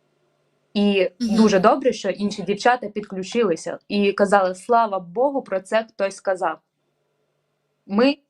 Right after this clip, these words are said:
Speaker 1: також не могли. Зараз завдяки оцій, на жаль, завдяки цій ситуації з Білоусом, це все потрохи випливає.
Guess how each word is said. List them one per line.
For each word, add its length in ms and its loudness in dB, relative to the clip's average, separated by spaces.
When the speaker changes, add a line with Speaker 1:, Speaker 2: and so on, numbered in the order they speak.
Speaker 1:
також 380 0
не 80 -8
могли. 380 -8
Зараз 500 0
завдяки 600 -2
оцій, 360 -2
на 120 4
жаль, 240 0
завдяки 360 -4
цій 140 -6
ситуації 480 -2
з 40 -8
Білоусом, 560 2
це 160 2
все 180 -6
потрохи 380 -10
випливає. 560 -6